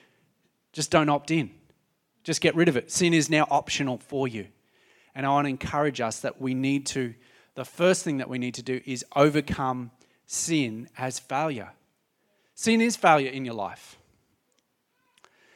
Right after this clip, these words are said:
But it's not irredeemable. We can live under the grace, and that's a daily decision. So don't opt in to sin.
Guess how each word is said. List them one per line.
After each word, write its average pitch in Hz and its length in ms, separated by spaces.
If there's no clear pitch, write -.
But 175 120
it's 151 80
not 196 180
irredeemable. 156 920
We 156 120
can 147 180
live 156 320
under 147 220
the 123 100
grace, 135 500
and 131 80
that's 139 200
a 139 60
daily 131 440
decision. 120 500
So 120 200
don't 147 440
opt - 300
in 113 320
to 131 100
sin. 120 380